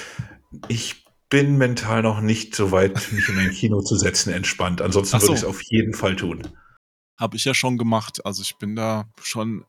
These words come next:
Speaker 2: einen Schritt weiter, wie soll ich sagen?
Speaker 1: Resozialisierung.
Speaker 2: Näher desensibilisiert. Ich weiß nicht, ob man's Resozialisierung nennen kann. Aber ich war auch noch nicht oft. Also ich war jetzt seit Corona vielleicht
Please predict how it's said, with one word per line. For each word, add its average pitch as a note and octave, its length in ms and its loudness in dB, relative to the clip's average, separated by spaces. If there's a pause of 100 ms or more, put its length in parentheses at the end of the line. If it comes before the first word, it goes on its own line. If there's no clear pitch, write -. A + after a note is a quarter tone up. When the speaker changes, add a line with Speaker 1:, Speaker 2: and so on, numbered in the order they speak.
Speaker 2:
einen G#2+ 160 -8
Schritt - 560 -4 (180)
weiter, A2 600 -2 (520)
wie A2 80 -18
soll G2 220 -8
ich F#2+ 100 -6
sagen? G2+ 500 -8
Speaker 1:
Resozialisierung. G#2 1160 2
Speaker 2:
Näher C3 560 2 (380)
desensibilisiert. G#2+ 1120 -2 (400)
Ich - 100 -10
weiß G2+ 200 -2
nicht, G#2+ 120 -8
ob - 100 -14
man's G2 240 -4
Resozialisierung G2 880 -4
nennen F#2 240 -6
kann. F#2 260 -10
Aber A2+ 160 2
ich A2 120 0
war A#2+ 140 4
auch B2 160 2
noch B2+ 140 2
nicht A#2 240 0
oft. A2 220 -6
Also G2+ 160 -4
ich - 140 -6
war G#2 160 0
jetzt A2 180 -2
seit G2+ 220 -6
Corona G#2 440 -6
vielleicht G2+ 400 -8